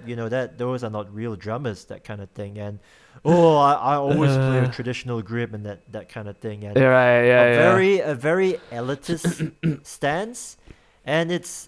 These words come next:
Speaker 2: Yeah, yeah.
Speaker 1: and I mean, okay, like, if you're Buddy Rich and you're, like, the top of your game, then maybe you can get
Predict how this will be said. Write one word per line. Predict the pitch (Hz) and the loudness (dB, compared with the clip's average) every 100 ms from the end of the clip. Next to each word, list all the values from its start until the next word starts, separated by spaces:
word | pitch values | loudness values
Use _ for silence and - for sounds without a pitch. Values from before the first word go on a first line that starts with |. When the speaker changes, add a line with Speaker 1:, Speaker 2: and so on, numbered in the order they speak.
| - | -2
Speaker 2:
Yeah, | 117 113 | 2 4
yeah. | 113 113 107 | 4 4 2
Speaker 1:
and | 165 | -2
I | |
mean, | 175 180 - | -4 -4 -2
okay, | 156 151 143 110 | -2 -2 -4 -4
like, | 107 107 | -6 -8
if | 131 - | -10 -6
you're | 165 | -4
Buddy | 143 160 139 | 0 0 0
Rich | 127 120 113 - | -4 -4 -6 -10
and | 117 110 110 | -14 -12 -8
you're, | 135 | -6
like, | 123 110 - | -4 -6 -8
the | 107 | -20
top | - 131 123 | -10 -8 -8
of | 107 110 | -10 -10
your | 101 | -10
game, | 101 113 104 98 | -8 -6 -6 -10
then | 107 107 104 104 110 | -10 -10 -10 -8 -4
maybe | 147 185 208 165 180 | 0 0 0 -2 -2
you | 143 | -2
can | 156 147 | -4 -6
get | 113 135 | -2 0